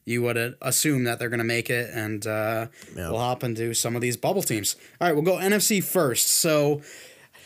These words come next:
Speaker 1: first up, the Arizona Cardinals, five and three right now. Do they make the playoffs?
Speaker 2: I think they do make the playoffs. Um, I think they finish the season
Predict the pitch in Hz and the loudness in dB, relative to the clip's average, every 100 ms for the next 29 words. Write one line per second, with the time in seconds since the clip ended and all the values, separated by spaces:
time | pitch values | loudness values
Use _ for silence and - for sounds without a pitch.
0 | - - _ - 202 214 220 247 - _ | -20 -20 _ 0 2 4 2 2 -2 _
1 | - - _ 143 139 131 143 185 180 147 | -18 -18 _ -2 0 0 0 2 2 0
2 | 170 - - 120 143 156 110 82 80 - | -2 -2 -4 -2 0 0 -4 -4 0 0
3 | - 131 170 170 - 151 156 151 143 143 | 0 0 0 -2 0 2 2 2 0 0
4 | 147 143 139 143 151 147 143 127 131 110 | 0 -2 0 0 0 -2 -6 -4 -4 -4
5 | - - - _ _ - _ _ - - | -6 -6 -6 _ _ -20 _ _ -20 -20
6 | _ - - - - _ - 151 190 175 | _ -20 -20 -20 -20 _ -2 0 2 2
7 | 131 120 120 107 104 - 107 101 - 101 | 0 -2 -6 -8 -10 -10 -8 -6 -8 -6
8 | 117 113 117 117 135 151 143 135 131 131 | -6 -8 -8 -10 -6 -6 -4 -6 -4 -6
9 | 131 - 127 123 127 127 123 123 131 | -6 -8 -8 -6 -6 -6 -6 -6 -8